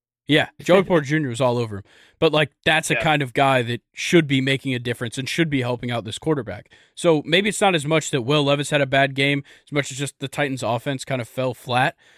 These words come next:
Speaker 1: But I still think that, obviously, it's nowhere close to what his debut looked like two weeks ago.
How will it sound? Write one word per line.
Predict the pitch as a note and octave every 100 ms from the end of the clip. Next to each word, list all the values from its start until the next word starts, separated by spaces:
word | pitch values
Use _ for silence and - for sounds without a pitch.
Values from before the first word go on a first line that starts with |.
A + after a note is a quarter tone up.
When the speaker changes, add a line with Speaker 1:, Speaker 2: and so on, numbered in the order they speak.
| _ _ _
Speaker 1:
But | F3+ E3+ C3 _ _ _ _ _ _ _ _ _ _
I | C3+
still | C#3 - A3 G3+
think | E3+ F3 D#3+ C#3+
that, | C#3 B2+ _ _ _ _
obviously, | D3 D#3 C3 - A#2
it's | A2 - -
nowhere | G#2+ C3+ C3+ B2
close | - B2+ G#2+
to | -
what | A2 G2+
his | A#2 G#2 - _ _ _ -
debut | B2+ A2+ A#2 A#2 G#2+ A2 - _ -
looked | B2 A2+ A#2
like | G#2+ G2 -
two | - C#3+ B2
weeks | G#2+ G#2 -
ago. | G2+ G#2 G2+